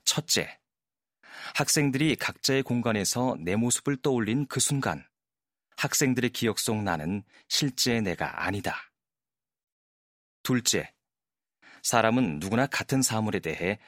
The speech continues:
각각 다른 관념으로 다양하게 바라보고 있다. 그 관념은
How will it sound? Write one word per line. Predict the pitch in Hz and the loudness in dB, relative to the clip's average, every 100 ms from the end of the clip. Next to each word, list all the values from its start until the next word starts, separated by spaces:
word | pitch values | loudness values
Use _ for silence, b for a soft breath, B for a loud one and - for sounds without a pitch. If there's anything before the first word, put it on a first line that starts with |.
| B _ | B _
각각 | 92 - 127 - | -2 2 0 2
다른 | - 120 135 | 0 2 4
관념으로 | 127 123 110 92 107 131 | 4 4 2 0 -2 -2
다양하게 | - 95 113 117 131 | -2 0 0 0 -2
바라보고 | - 107 107 104 107 | -2 -4 -4 -2 -4
있다. | - 76 - - _ _ _ _ _ _ _ _ b - | -2 -6 -6 -14 _ _ _ _ _ _ _ _ b -2
그 | 135 | 2
관념은 | 131 127 123 131 87 | 4 4 4 2 0